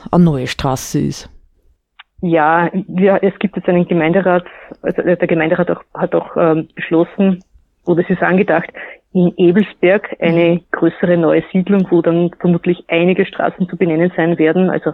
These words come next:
Speaker 2: mehr als nur eine oder zwei,
Speaker 1: Mhm.
Speaker 2: dass man diese vollständig nach Frauen benennt. Also solche Initiativen gibt es.
Speaker 1: Mhm.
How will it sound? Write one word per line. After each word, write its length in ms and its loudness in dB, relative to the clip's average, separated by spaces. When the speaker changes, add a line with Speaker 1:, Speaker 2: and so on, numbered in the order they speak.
Speaker 2:
mehr 180 0
als 120 -2
nur 100 -2
eine 240 2
oder 180 -4
zwei, 260 0
Speaker 1:
Mhm. 220 -2
Speaker 2:
dass 140 -4
man 140 2
diese 320 2
vollständig 480 0
nach 220 -4
Frauen 240 -4
benennt. 360 -4
Also 300 -6
solche 260 0
Initiativen 520 0
gibt 320 -4
es. 140 2
Speaker 1:
Mhm. 240 -4